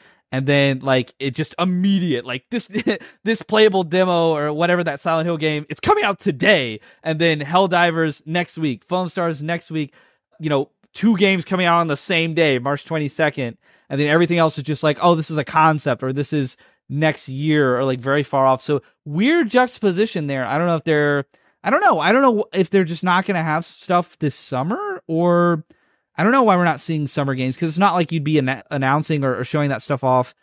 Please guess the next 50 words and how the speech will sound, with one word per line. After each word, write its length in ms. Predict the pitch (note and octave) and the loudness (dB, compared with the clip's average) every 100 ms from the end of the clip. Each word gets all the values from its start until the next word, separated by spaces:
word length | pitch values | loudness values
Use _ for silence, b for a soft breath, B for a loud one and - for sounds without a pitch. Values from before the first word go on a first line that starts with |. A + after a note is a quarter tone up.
| _ _ _ _ | _ _ _ _
during 420 | C#3+ C#3 C3+ B2+ - _ - | 0 2 2 -2 -8 _ -8
Summer 320 | - D3 B2 | -2 0 0
Games 320 | A#2 E3+ G3+ | 0 -2 -2
Fest 320 | - G#2 - | -2 -2 -4
or 20 | |
anything 240 | A#2 A2 A#2 | -8 -8 -8
like 160 | A2 | -10
that. 320 | - G#2+ G#2 - | -6 -6 -6 -4
But 120 | C3 | 2
yeah, 120 | E3 | 4
I 60 | F#3+ | 6
would 160 | B3 | 4
have 100 | F3 | 2
loved 240 | C3+ D3+ D#3 | 4 2 2
to 40 | |
have 100 | D3 | -2
seen 300 | - D3 C3+ | -2 -2 -2
more 540 | B2 A#2 B2+ C3 B2+ B2 b b b | -2 -2 -2 0 0 -2 b b b
from 200 | D3 B2+ | -2 2
this 200 | C3 C#3+ | 2 0
game 480 | - D#3 D3+ E3+ F3 - | 0 0 2 2 0 -2
in 320 | D3 D3 C3+ | -2 0 -2
the 80 | B2 | -4
showcase. 800 | - C3 C#3 G3+ A3+ B3 - - _ _ _ | 0 -2 0 0 0 -2 -10 -14 _ _ _
So 420 | - - D3 C#3 C3+ | -8 2 4 4 4
it's 220 | C#3 C3 | 0 -2
a, 160 | D3+ | -4
it's 140 | D3 D3 | -4 -4
unfortunate. 540 | C#3+ - D3+ - D3+ | -2 0 0 2 0
I 100 | C3+ | 0
think 160 | C3+ C#3 | 0 -2
it's 140 | B2+ | -2
a 60 | C3 | -2
s-, 200 | - - - | -4 -8 -6
a 100 | C3 | -2
miss 300 | C3 C#3 - | 0 0 -2
from 200 | C#3+ C3 | -4 0
them 280 | C3 B2+ B2 | 0 0 -2
to 140 | C3 | -4
not 320 | B2+ B2 B2 | 0 0 0
show 300 | - C3+ B2+ | -4 0 2
us 260 | C3 C3 - _ _ _ _ - | 0 -2 -10 _ _ _ _ -8
more 260 | A#2+ C3+ C3+ | 0 2 2
from 180 | C#3+ | 0
Zenless 320 | B2+ C3 C3+ B2+ | 0 0 0 0
Zone 280 | B2+ C3 | 0 -2
Zero. 340 | A#2 C3+ F3+ A3 | 0 2 2 2
And 120 | E3+ | 0
then 80 | E3+ | 2
also, 460 | G3+ G3 G3+ F#3 | 2 2 2 2